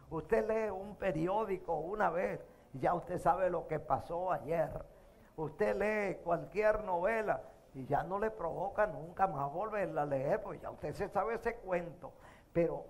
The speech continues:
esto, mientras más la estudiamos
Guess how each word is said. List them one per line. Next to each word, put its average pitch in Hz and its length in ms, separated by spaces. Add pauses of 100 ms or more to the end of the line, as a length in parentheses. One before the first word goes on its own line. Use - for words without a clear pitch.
(100)
esto, 190 760 (460)
mientras 196 920 (360)
más 254 300 (180)
la 202 120
estudiamos 202 1080